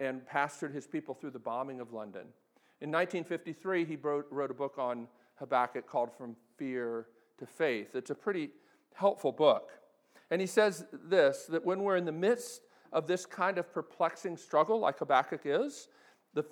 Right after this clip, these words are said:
the first thing that we should do is to stop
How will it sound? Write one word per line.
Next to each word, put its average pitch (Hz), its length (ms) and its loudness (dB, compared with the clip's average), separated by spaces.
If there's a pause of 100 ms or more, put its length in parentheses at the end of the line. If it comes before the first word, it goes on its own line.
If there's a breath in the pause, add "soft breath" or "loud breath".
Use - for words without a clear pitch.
(100)
the 156 120 0
first 226 360 0
thing 226 200 -2
that 180 120 -2
we 175 100 -4
should 156 260 -8
do 160 340 0
is 143 200 -8
to 139 100 -14
stop 107 840 0